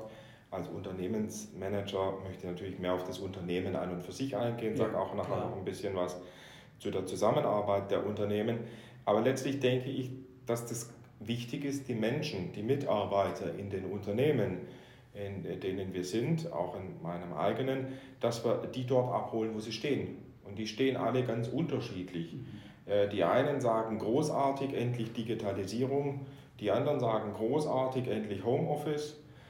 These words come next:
Speaker 1: Das wandelt sich dann auch nach einer gewissen Zeit. Nachdem man jetzt fast zwei Jahre im Homeoffice war,
Speaker 2: Mhm.
Speaker 1: sagen manche Menschen, „Oh, großartig, dass ich endlich wieder ins Büro kann.“
Speaker 2: Mhm.
Speaker 1: Ähm,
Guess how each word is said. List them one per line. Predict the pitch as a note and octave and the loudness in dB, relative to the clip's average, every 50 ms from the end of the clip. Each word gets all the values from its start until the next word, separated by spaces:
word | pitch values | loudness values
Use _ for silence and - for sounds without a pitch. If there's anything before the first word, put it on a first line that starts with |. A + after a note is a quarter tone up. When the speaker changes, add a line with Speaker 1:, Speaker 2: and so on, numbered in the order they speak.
| - - - - | -20 -20 -12 -2
Speaker 1:
Das | - G2+ G2 - F#2+ F#2 | 0 0 0 2 2 2
wandelt | G2 G2 C3 - E3 D#3 D#3+ | 2 4 4 4 4 4 4
sich | D#3+ D#3 - | 2 0 0
dann | - D3 C#3 C3 | 0 0 2 2
auch | B2 B2+ B2+ C3 | 2 0 2 2
nach | C#3 B2+ B2+ B2 B2+ | 2 0 0 0 -2
einer | C3 B2 | -4 -4
gewissen | - B2+ B2 B2+ B2 B2 B2 C3+ B2 | -2 -2 0 0 0 0 -2 -4 -2
Zeit. | - B2+ A#2+ B2 B2+ A#2+ - | 0 2 2 4 4 2 0
Nachdem | A#2 G#2+ - - A2+ G#2+ | -2 -4 -4 -4 -4 -4
man | G#2+ G#2+ G#2+ | -2 -2 -2
jetzt | G#2 G#2 - | -2 -2 -2
fast | - G#2+ G2+ - - | -2 -2 -2 -4 -6
zwei | - G#2+ G#2+ G#2+ | -4 -2 0 2
Jahre | G#2+ G2+ G2 F#2+ F#2 G2 | 4 4 4 4 2 0
im | E2+ - F#2+ F#2+ | 0 -2 -2 0
Homeoffice | G2 G2 G2 F#2 - E2 - F2 E2+ - F2 F2+ | 0 0 0 0 -2 -4 -4 -4 -6 -6 -4 0
war, | F2+ F#2+ G2+ A#2+ C#3+ - - - - - | 2 6 6 8 6 6 4 0 -4 -6
Speaker 2:
Mhm. | - - - G#2 A2 - | -6 -6 -6 -6 -6 -2
Speaker 1:
sagen | - G#2 G2+ G2+ G2+ G#2+ G#2+ | 2 4 4 4 4 2 2
manche | G#2 G2+ G2+ - - G#2+ | 2 0 0 0 0 0
Menschen, | G#2+ G#2+ G#2+ G#2+ G#2 - G#2+ G2+ G2+ - - - - - - - | 0 0 0 0 -2 -2 -4 -4 -4 -6 -10 -12 -16 -18 -6 0
„Oh, | - A2+ G#2 - | 2 4 4 4
großartig, | - - G2 A2+ C3+ C#3 - - B2 A#2+ B2 C3 B2 - | 2 2 4 4 4 4 4 4 4 6 6 4 2 4
dass | - G#2+ G#2+ - - | 4 4 4 2 0
ich | - - - - | -6 -6 -2 0
endlich | A#2 A#2+ A#2+ - A2+ G#2+ G2+ G2+ | 2 2 2 2 0 -2 -2 -4
wieder | G#2+ G#2 G#2 G2 | -2 -2 0 -2
ins | E2 F2 F#2 F2 - - - | -2 -2 -4 -4 -6 -8 -10
Büro | - - G2 F2+ F2 F#2 G#2+ B2+ C3+ | -6 -4 -2 0 2 4 4 6 4
kann.“ | B2 - D3 D3+ D#3+ E3+ E3+ - - | 4 2 2 4 4 4 2 2 0
Speaker 2:
Mhm. | D#3 B2 - - - - - - - - - - - - - | -2 -2 -2 -4 -8 -10 -14 -16 -16 -18 -18 -18 -20 -8 -4
Speaker 1:
Ähm, | - A2+ G#2+ A2 G#2+ A2 A2 A2 G#2 | -2 0 2 2 2 2 0 -2 -4